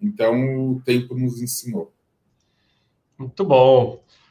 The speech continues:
Speaker 2: Agora, deixa eu te perguntar um pouquinho, você falou de jornada de consumidor, experiência de consumidor. Não sei se todo mundo foi exatamente igual eu na pandemia, que já tinha dois, adotei um terceiro pet. Logo no, no dia da quarentena, dia dezesseis de março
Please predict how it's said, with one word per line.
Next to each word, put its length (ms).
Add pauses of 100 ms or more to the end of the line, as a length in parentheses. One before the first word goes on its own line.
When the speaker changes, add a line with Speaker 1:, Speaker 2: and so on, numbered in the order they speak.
Speaker 2:
Agora, 140
deixa 140
eu 20
te 60
perguntar 340
um 80
pouquinho, 380
você 180
falou 220
de 120
jornada 540
de 80
consumidor, 800
experiência 500
de 60
consumidor. 580
Não 80
sei 160
se 60
todo 280
mundo 300
foi 220
exatamente 460
igual 220
eu 140
na 100
pandemia, 640
que 80
já 120
tinha 200
dois, 380
adotei 280
um 100
terceiro 580
pet. 420 (400)
Logo 300
no, 180
no 220
dia 260
da 140
quarentena, 680
dia 160
dezesseis 720
de 100
março 640